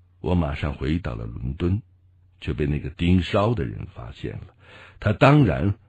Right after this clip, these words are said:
会告诉上校，注意我的出现。上校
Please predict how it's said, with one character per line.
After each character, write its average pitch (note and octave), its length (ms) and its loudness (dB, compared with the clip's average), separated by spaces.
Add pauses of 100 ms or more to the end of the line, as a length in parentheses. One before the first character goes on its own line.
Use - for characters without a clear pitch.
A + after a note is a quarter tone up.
会 C2 160 -2
告 D#2+ 320 -4
诉 - 180 -12
上 - 300 -8
校， - 280 -12 (300)
注 F#2 300 0
意 D#2+ 280 -2
我 G1+ 140 -14
的 - 120 -18
出 B1+ 280 -12
现。 - 260 -10 (1600)
上 D#2+ 240 -2
校 C#2+ 480 -4